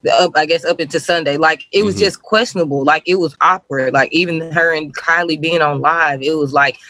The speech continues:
Speaker 1: and you could tell she was irritated with Tory. I know in that clip, she was like, "Don't get my phone wet." She was already irritated with him for the, that evening.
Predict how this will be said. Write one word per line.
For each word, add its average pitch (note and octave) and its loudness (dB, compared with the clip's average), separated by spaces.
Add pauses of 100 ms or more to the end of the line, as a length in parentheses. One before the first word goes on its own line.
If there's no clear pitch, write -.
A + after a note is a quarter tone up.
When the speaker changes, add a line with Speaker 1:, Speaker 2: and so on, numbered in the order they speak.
(160)
Speaker 1:
and G#3 2
you C4 0
could A3+ -4
tell A#3+ 2
she C#4+ 0
was C4+ -4
irritated A#3 0
with A3 -2
Tory. B3+ 2
I G#3 2
know A3+ -2
in G3+ -4
that G3+ 0
clip, B3+ 2
she C4 -2
was A3 -2
like, F#3 2
"Don't G3+ 2
get G3+ -2
my F3+ 2
phone G3 0
wet." C#3+ 0 (180)
She - 2
was F#4 4
already F#3+ 2
irritated F#3 2
with D#3+ 2
him C#3+ 0 (720)
for D#3+ 2
the, C#3+ -2 (120)
that D#3 2
evening. C3+ -2